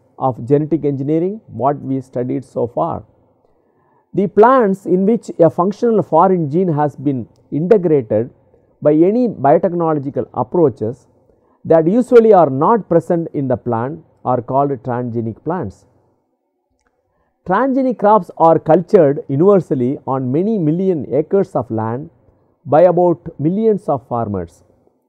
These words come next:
Transgenic plants have many constructive behaviors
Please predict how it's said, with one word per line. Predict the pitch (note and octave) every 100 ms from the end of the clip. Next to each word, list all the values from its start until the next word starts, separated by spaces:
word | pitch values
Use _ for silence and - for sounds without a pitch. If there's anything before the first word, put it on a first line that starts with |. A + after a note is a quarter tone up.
| _ _ _ -
Transgenic | F#3 A#3+ B3 C4 B3+ -
plants | E3+ F#3 F3+
have | E3+ D#3+
many | C3 B2+ F#3 G#3+ D3 - _ _ _
constructive | - F#3 - - G3+ - E3 A2+
behaviors | C3 F3+ D#3 C3+ C#3 -